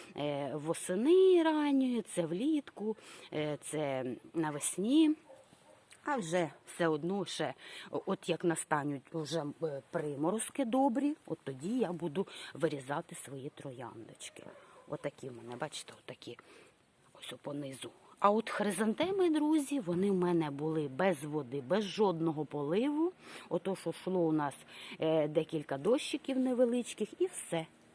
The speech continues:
І все. І вони, друзі, не бояться. Тобто, знаєте, в мене,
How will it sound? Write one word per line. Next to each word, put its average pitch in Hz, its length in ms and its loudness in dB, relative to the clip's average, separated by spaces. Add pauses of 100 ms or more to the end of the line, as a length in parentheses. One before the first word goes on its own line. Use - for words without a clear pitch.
(140)
І 381 280 0
все. 220 340 -10 (200)
І 208 120 0
вони, 294 300 6
друзі, 240 380 0
не 180 160 2
бояться. 165 560 -2 (420)
Тобто, 240 300 -4
знаєте, 220 400 -2
в 175 40 0
мене, 196 320 0